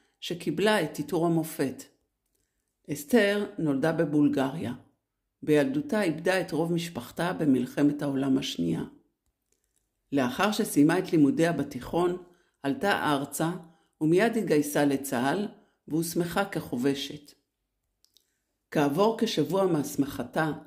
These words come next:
באחד הלילות, יצאה טייסת מאה ותשע מהבסיס לאימון לילה. תקלה במערכת החשמל של הבסיס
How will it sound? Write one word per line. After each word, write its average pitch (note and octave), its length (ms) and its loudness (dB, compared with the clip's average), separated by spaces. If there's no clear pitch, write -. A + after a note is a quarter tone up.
באחד D3+ 380 0
הלילות, C#3+ 600 0
יצאה E3+ 380 -2
טייסת G3 480 -4
מאה D#3+ 240 4
ותשע D3 440 -4
מהבסיס D3 840 -2
לאימון D#3 380 6
לילה. C#3+ 380 -2
תקלה E3+ 380 2
במערכת G3 640 0
החשמל E3+ 520 -2
של D#3+ 220 -2
הבסיס D3 760 -4